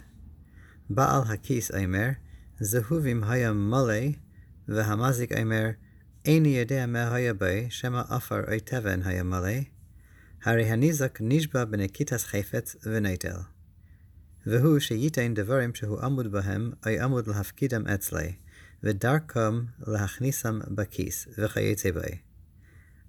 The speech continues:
אבל אם אין דרכם להניחם בכלי זה,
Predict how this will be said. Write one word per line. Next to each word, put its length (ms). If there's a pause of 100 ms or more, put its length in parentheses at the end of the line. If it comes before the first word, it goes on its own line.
(340)
אבל 340 (260)
אם 220 (160)
אין 220
דרכם 440
להניחם 760
בכלי 420
זה, 320